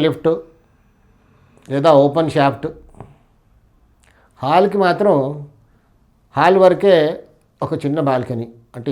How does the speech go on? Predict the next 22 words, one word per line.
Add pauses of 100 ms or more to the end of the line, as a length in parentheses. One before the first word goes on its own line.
ఈశాన్యం
తెంపు,
అటు
ఆగ్నేయం
తెంపు. (1120)
కొన్ని
ఫ్లాట్స్లో (960)
ఆగ్నేయంలో
వంట
రూమ్కి (1900)
తూర్పు (100)
ఆగ్నేయంలో
ఒక
వాష్, (640)
ఆ
వాష్
గురించి
ఒక
చిన్న (100)
బాల్కనీ
ఎక్స్‌టెన్షన్, (500)
ఆ